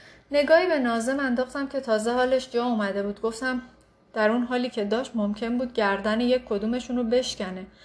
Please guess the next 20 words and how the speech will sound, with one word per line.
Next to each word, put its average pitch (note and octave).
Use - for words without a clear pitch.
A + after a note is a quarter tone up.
که A#3+
یه A3
مرتبه G#3+
براق A3+
شد. -
اگه C4+
یه C4
روز A#3
جلوشون A#3+
رو A#3
نگیرید A#3
سوارتون C4
می‌شن A#3
آقا. B3
نمی‌دونید D4
چه B3+
قاطرهای A3
چموشی G#3+
شدن G#3
آقا." A#3+